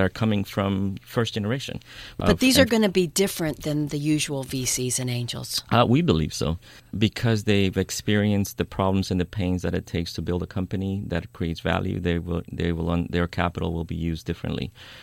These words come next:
Speaker 1: will be targeted differently. The value on people would be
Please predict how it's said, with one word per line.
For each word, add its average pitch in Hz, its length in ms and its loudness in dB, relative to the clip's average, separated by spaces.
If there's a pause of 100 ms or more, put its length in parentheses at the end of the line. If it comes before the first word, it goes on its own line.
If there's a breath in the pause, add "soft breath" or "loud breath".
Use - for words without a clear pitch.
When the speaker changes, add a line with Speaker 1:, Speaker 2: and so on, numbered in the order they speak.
(140 loud breath)
Speaker 1:
will 87 120 2
be 80 140 0
targeted 82 440 -2
differently. - 560 -4 (100)
The 85 100 2
value 85 680 2
on 82 200 2
people 85 440 -2
would 82 180 -6
be 80 300 -4